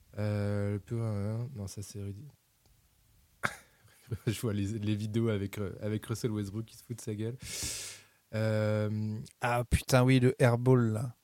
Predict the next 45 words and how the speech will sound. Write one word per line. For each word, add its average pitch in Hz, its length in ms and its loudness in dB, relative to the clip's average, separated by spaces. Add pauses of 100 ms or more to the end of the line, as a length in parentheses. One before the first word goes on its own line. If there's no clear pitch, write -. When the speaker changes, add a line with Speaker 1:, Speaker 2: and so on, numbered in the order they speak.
(280)
Speaker 1:
Ouais. 135 220 6
Speaker 2:
Ah 113 80 6
ben, 151 100 -2
ça - 160 0
correspond 131 400 6
au 117 60 6
podcast, 214 460 6
ça. 143 100 8 (340)
Tiens, 214 120 10
faudrait 143 260 8
retrouver 208 400 10
ça, 143 320 8
euh, 123 520 10
l'audio 139 480 8
de 131 120 6
ça, 123 240 2
ça 135 100 -2
peut 123 160 2
s'intégrer 127 400 2
au 127 60 8
générique. 156 520 2 (320)
Parce 131 140 2
que - 140 2
c'est 135 160 4
français 175 480 4
plus - 280 0
airball, 165 360 8
Rudy 127 280 4
Gobert. 123 340 4 (480)
Et 147 100 12
en 156 80 12
plus, 196 260 8
ce - 240 4
serait 160 220 6
très - 160 6
airball 170 300 10
dans 156 100 10
l'esprit, 151 300 4
parce 202 120 2
qu'après, 180 340 6
il 165 100 8
les 139 180 8
a 139 60 6
cartonnés, 160 600 2 (160)
Speaker 1:
Ouais. 120 240 4